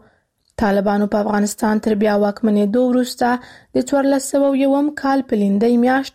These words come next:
کې په افغانستان کې د امریکا غږ آشنا راډیو او آزادي راډیو په دولس ساعته خپرونو بندیز ولګاوه. د دوی ادعا دا وه چې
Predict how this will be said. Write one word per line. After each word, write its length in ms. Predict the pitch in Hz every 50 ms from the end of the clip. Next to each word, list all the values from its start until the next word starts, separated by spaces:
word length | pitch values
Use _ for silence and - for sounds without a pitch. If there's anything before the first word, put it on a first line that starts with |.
| - -
کې 160 | 285 262 262
په 120 | 233 214
افغانستان 640 | 214 214 214 208 208 202 - - - 240 247 240 240 240
کې 140 | - 240 247 247 247 - - - _ _ _ -
د 100 | 254 254
امریکا 340 | 254 262 269 262 - 294 294 294 285
غږ 140 | 294 285 269 - 226
آشنا 300 | 208 196 - - 233 233 240 240
راډیو 320 | 240 240 226 247 269 277 285 - 269
او 80 | 269 269 - -
آزادي 360 | 214 202 202 208 208 196 233 240
راډیو 320 | 240 240 233 226 247 269 285 285 277 - - - _ _ _ -
په 100 | 294 269
دولس 360 | 302 311 311 302 302 285 - -
ساعته 280 | 214 202 202 - 247 247 -
خپرونو 520 | - - 247 247 247 262 277 277 277 285 247
بندیز 460 | 285 277 269 269 269 285 254 220 196 202 202
ولګاوه. 600 | 202 202 202 202 196 220 208 202 208 208 208 202 208 - _ _ _ _ _ _ _
د 140 | - 226 196
دوی 140 | 208 214 - - 214
ادعا 240 | 208 - 226 208 208 202
دا 100 | 220 240 247 254
وه 100 | 254 247 247
چې 140 | - 254 254